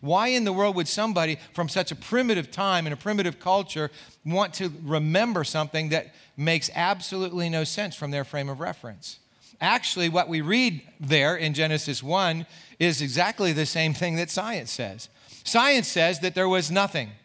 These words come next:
and then there was something. The interesting thing is that science tells us that nothing comes from nothing. In other words, there's always a cause if there's effect. So if there's something, there had to be something that caused it.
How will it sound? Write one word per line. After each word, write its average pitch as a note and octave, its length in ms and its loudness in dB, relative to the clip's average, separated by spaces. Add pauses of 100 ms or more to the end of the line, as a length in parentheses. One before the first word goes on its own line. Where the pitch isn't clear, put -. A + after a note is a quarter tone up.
(640)
and C#3+ 140 0
then D3+ 160 2
there D3 100 0
was D3 160 0
something. B2 540 -6 (400)
The G3 120 2
interesting A#3 440 2
thing D#3+ 200 0
is D#3 220 2
that D#3 160 0
science A3 420 0
tells E3+ 240 2
us E3 140 0
that - 160 -4
nothing G3 420 0
comes A3 300 0
from C3+ 180 -4
nothing. B2+ 300 -2
In D#3+ 80 -2
other G3 180 2
words, E3+ 240 -2 (240)
there's F#3 220 2
always A3 480 4
a F3 60 -2
cause F#3 480 2
if D#3+ 100 -6
there's D#3+ 240 0
effect. D3+ 400 0
So E3+ 160 0
if G#3+ 140 2
there's E3 180 -2
something, F#3+ 420 0 (200)
there D#3+ 100 0
had F#3+ 200 2
to F#3 40 -4
be F3 100 0
something E3+ 360 -2
that D3+ 140 -4
caused G3+ 420 0
it. D#3 120 -4